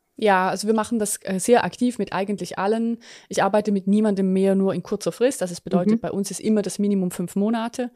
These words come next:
Speaker 2: Mhm.
Speaker 1: Grad auch aus dies-, das ist der Grund.
Speaker 2: Mhm.
Speaker 1: Weil in vier Wochen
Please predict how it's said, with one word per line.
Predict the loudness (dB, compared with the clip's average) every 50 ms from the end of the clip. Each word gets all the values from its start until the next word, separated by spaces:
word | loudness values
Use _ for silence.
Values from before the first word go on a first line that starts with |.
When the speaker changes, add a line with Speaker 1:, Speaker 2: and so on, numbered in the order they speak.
| _ -20 -8 0 4
Speaker 2:
Mhm. | 4 6 6
Speaker 1:
Grad | 6 6 6 4 2
auch | -4 -8 -8 -6 -6
aus | -6 -8 -8 -2
dies-, | 0 0 0 2
das | 2 0 0 0
ist | 0 -2
der | -2
Grund. | -2 -2 -2 -4 -4 -8 -14 -18 -20 _ _ _ _ _ _ _ _ 2
Speaker 2:
Mhm. | 6 6 8
Speaker 1:
Weil | 8 6 4 2 0 -2 -2
in | -2 -2 0
vier | 2 4 4 4 4
Wochen | 2 -2 -2 -4 -4 -6